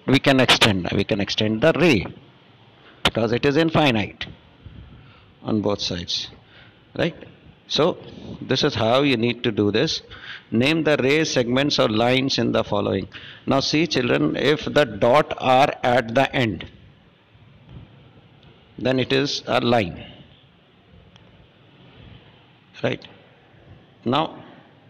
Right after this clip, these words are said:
if there are arrows but the dot is in between, right, so that will be ray. And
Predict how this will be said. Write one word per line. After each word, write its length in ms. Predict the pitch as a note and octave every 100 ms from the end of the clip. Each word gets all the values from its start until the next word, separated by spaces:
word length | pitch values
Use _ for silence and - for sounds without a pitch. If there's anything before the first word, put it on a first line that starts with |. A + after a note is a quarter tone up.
| - - _ _ _ - _ _ _ _ - -
if 200 | D#3 D#3
there 260 | - C#3 C3+
are 140 | C3
arrows 580 | - A#2 A#2+ C#3 E3+ -
but 560 | B2 D3+ - - - - -
the 100 | A#2+
dot 320 | B2 C3 C#3
is 140 | C3+
in 160 | C3 B2+
between, 520 | C3+ C#3 C3 F2 - - - _ _ _ _ _ - - _ _ _ _ _ - _ _ - - - - _ _ _ - -
right, 180 | C3+ - -
so 240 | - C3 C3+
that 280 | A2+ A#2 A#2
will 160 | A#2
be 140 | A2+ C3
ray. 340 | C3+ G#2 E2 - _ - - _ _ _ _ _ _ _ _ _ _ _ - _ _ _ _ - _ _ _ - - - - _ _ - _ - - - -
And 260 | B2+ C3+